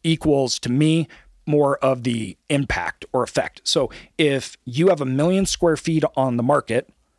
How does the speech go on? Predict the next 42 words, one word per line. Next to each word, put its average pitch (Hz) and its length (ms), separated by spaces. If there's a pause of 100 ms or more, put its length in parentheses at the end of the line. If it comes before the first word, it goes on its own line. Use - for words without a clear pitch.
(480)
and 131 140
somebody 165 400
is 143 140
building, 139 520
you 139 140
have 123 240
three 170 220
facilities 143 580 (100)
at 120 320
five 151 220
hundred 135 320
thousand 131 600
net 151 200
rentable 135 320
square 135 240
feet 127 240
coming 135 220
onto 127 160
that 113 120
market, 123 380 (380)
that's - 180
a 190 60
fifty - 420
percent 139 380
increase 139 340
in 120 100
demand. 123 400 (320)
And 151 140
there 175 100
is 147 140
no 160 220
way 165 320
that 135 200
I 139 140
can 139 240
know 135 260
what 110 240
an 120 120
increase 135 400
of - 80
fifty - 260
percent 120 500